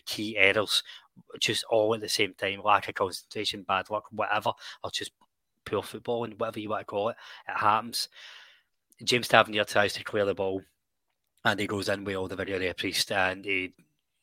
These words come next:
it's a terrible clearance. Um, it's kind of half-arsed towards Morelos, who he's just,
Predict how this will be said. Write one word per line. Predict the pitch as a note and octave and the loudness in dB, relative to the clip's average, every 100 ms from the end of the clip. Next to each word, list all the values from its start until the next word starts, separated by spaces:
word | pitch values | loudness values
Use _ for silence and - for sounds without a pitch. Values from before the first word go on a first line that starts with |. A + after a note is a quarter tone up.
| _ _ - | _ _ 0
it's | B2 A#2 A2+ | 0 0 -4
a | - | -6
terrible | - G#2+ G2+ G2 | 0 2 2 -2
clearance. | - G#2 F#2+ G2 - - - - - - - _ - | -6 -4 -4 -6 -10 -10 -14 -14 -16 -20 -20 _ -2
Um, | F#2+ G2 G2 F#2+ F#2+ F2+ - | 0 2 0 -2 -12 -16 -10
it's | - A2 - - | 0 0 2 -2
kind | - B2+ A2+ | 0 0 2
of | |
half-arsed | A2+ A#2 - G#2+ G#2 | 6 6 8 6 6
towards | - G2+ G2 G2 F#2+ - - - - | 0 -2 0 0 -2 -2 -2 -2 -6
Morelos, | A2 G2 G2+ G2 F#2+ - | -2 2 2 2 0 -2
who | - G#2 F#2+ F#2+ F#2+ G2 _ | -2 -4 -4 -4 -6 -10 _
he's | - G2+ - | -14 -8 -4
just, | G2+ F2 - | -4 -4 -8